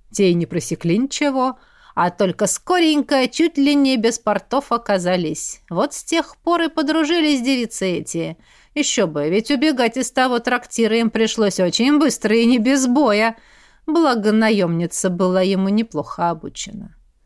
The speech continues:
Поскитались они немного, собрали денежек... Однако годы подпирали, не все ж по оврагам да злачным местам скитаться, а сели в нашем славном городе,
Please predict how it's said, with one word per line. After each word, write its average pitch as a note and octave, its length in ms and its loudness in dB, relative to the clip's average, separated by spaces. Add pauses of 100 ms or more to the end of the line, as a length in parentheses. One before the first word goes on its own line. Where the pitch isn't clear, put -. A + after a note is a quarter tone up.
(380)
Поскитались F4 840 0
они D4 260 4
немного, C4+ 640 4
собрали D4 580 2
денежек... C#4 1120 0 (340)
Однако C4 440 0
годы D4 520 0
подпирали, C#4+ 1000 -2
не G3+ 120 0
все - 160 -4
ж - 180 -4
по D4 220 4
оврагам A#3 560 0
да G#3 140 2
злачным F#3+ 500 -2
местам E3+ 320 -6
скитаться, - 720 -10
а F4 140 0
сели A#3 360 0
в B3 80 -2
нашем A3 300 0
славном F#3+ 480 0
городе, B3 560 0